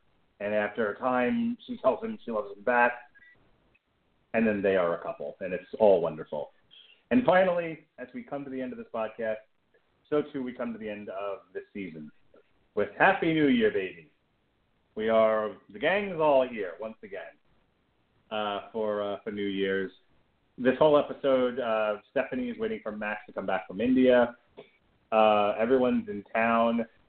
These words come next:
They're gonna get the new baby. Um, um, Jesse and Rebecca are gonna get their adoptive baby on New Year's. Uh, Stephanie tells Jimmy that she's infertile, which, you know, that's fine. Uh, you know, he loves her anyway, and they,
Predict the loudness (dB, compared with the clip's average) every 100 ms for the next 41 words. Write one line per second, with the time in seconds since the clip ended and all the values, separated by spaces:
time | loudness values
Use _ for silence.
0 | _ 2 4 6 4 2 0 0 2 4
1 | 4 4 0 0 -2 -2 -2 -4 -6 -6
2 | -4 -2 -4 -6 -18 _ _ _ _ 0
3 | 2 4 2 2 0 2 4 4 4 2
4 | 0 2 2 2 4 2 2 0 2 2
5 | 2 0 2 0 0 4 6 6 4 -6
6 | _ _ _ -20 -20 _ _ _ _ _
7 | 4 6 4 2 -6 -8 -8 -10 -14 -8
8 | -8 -8 -12 -8 -6 -6 -6 -4 -4 -6
9 | -10 -10 -12 0 2 6 6 6 2 -6
10 | _ _ _ _ -6 -6 -6 -12 -6 -4
11 | -4 -8 _ _ _ _ -4 -4 -2 0
12 | 2 0 -2 -6 _ _ _ _ _ _
13 | _ _ _ _ _ -4 0 4 4 2
14 | 0 -2 2 4 4 4 2 2 2 2
15 | 0 -2